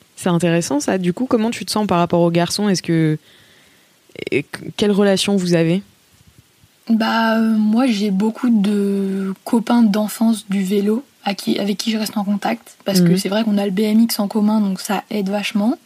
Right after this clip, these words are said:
Speaker 1: Ouais.
Speaker 2: Donc, on roulait ensemble. Un jour, un coup, c'est lui, c'est un garçon qui gagnait, un coup, c'était moi. Et puis, quand il ga-, quand je gagnais, ils étaient pas contents. Euh,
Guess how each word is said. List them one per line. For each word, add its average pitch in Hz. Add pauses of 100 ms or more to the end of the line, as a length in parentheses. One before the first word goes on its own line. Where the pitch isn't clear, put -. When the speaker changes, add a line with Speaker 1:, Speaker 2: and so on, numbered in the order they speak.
(140)
Speaker 1:
Ouais. 170 (260)
Speaker 2:
Donc, 240
on 226
roulait 226
ensemble. 220
Un 208
jour, 214
un 233
coup, 233
c'est 233
lui, 214
c'est 226
un 214
garçon 208
qui 214
gagnait, 202
un 208
coup, 202
c'était 214
moi. 190
Et 208
puis, 202
quand 214
il 208
ga-, 196
quand 220
je 208
gagnais, 214
ils 214
étaient 190
pas 196
contents. 196
Euh, 190